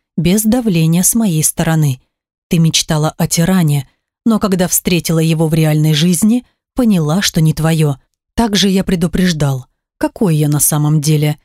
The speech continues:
Ты решила, что тебя это вполне устраивает. Стоило нам пожениться, оказалось, что нет.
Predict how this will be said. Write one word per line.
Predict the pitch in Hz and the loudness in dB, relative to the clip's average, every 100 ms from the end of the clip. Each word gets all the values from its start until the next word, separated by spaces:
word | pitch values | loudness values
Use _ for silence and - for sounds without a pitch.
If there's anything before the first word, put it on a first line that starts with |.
| _ _ | _ _
Ты | - 175 | -2 0
решила, | 160 - 160 170 190 _ _ | 2 0 0 -2 -2 _ _
что | - - | -6 -4
тебя | 247 233 233 | -2 0 0
это | 226 226 | 0 -4
вполне | - 220 220 226 | -2 0 2 2
устраивает. | 220 - 262 180 143 143 143 - _ _ _ | 0 -2 0 0 0 -2 -2 -6 _ _ _
Стоило | - - 311 247 233 | -8 -4 0 2 2
нам | 220 | 0
пожениться, | 220 175 185 170 160 - 233 - _ _ | 0 0 2 2 0 -2 -4 -6 _ _
оказалось, | 180 - 175 151 147 143 156 - - | -8 -2 -2 0 -2 0 -2 -2 -4
что | - 165 | -4 0
нет. | 170 226 - - | 2 0 -2 -12